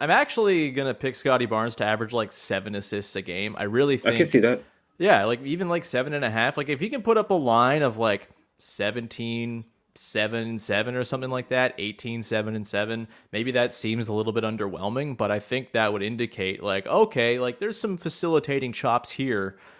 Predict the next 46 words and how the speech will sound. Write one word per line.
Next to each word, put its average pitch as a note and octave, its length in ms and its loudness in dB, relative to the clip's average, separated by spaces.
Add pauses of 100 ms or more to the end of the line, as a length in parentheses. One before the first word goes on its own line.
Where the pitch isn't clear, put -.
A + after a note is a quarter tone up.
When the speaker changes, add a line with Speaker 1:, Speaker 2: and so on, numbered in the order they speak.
(100)
Speaker 1:
for B2 140 -6
Scotty A2 360 4
Barnes. G2 560 0
And, A#2+ 580 -2 (360)
you E3+ 140 -2
know, C#3+ 160 2
the D#3+ 160 2
passing F#3 480 2
vision C3+ 320 0
is B2 140 -2
just C3 280 0
undeniable. A2+ 760 0
There's G#2 260 -10
gonna C3 220 2
be D3 120 0
more C3+ 220 6
opportunity A2 540 0
for G2+ 240 -2
him. A2 80 -4
He's G2 120 -12
gonna C3 200 -4
have C#3 180 -2
the C#3+ 80 -4
ball G2 240 0
in F#2+ 60 -4
his F#2+ 160 -6
hands. G2 280 -8
We G2 120 -10
saw G#2 320 -2 (100)
tons C#3+ 540 -2
of G#2+ 200 -4
the, G#2 340 -4 (280)
uh, G2 320 2
you G#2+ 60 -4
know, G2+ 100 -2
the G2 100 -6
dribble A#2 280 -2
handoff A#2 400 2
stuff A2+ 260 2
with G#2 140 -4
him A2+ 120 -4
and A2+ 80 -4
Jakob G#2+ 380 -2
Poeltl B2 320 2
in G#2 80 -2
particular G#2 640 -2